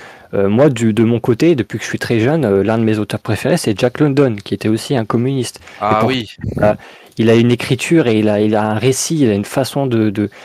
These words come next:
Speaker 1: de raconter les choses qui est juste incroyable. Et moi, ça m'a toujours fasciné, ce, cette capacité qu'il avait à,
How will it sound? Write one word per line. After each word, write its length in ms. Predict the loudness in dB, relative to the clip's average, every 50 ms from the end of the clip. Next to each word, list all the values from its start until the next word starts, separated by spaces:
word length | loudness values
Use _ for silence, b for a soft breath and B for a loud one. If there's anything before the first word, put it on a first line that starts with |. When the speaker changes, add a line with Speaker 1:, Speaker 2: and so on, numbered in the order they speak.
| B B B B
Speaker 1:
de 60 | -4
raconter 420 | -2 -2 -2 -4 -4 -4 -2 0 0
les 100 | 0 0
choses 260 | 0 0 -2 -2 -2
qui 120 | -6 -6
est 20 | -6
juste 220 | -6 -6 -8 -14 -10 -8
incroyable. 580 | -8 -6 -6 -4 -2 2 2 2 2 2 0
Et 60 | -2
moi, 120 | 0 -2 -2
ça 120 | -2 -2
m'a 120 | -2 -2 -4
toujours 320 | -4 -4 -4 -4 -4 -4
fasciné, 480 | -6 -6 -6 -6 -4 -4 -2 0 -2 -2
ce, 260 | -2 -4 -4 -4 -4 B B B B B
cette 240 | B 0 0 0 0
capacité 640 | 2 0 0 2 2 -2 -2 -2 -6 -4 -2 -2 -2
qu'il 220 | -2 -2 -2 0
avait 260 | 0 2 2 2 2 4
à, 220 | 4 2 0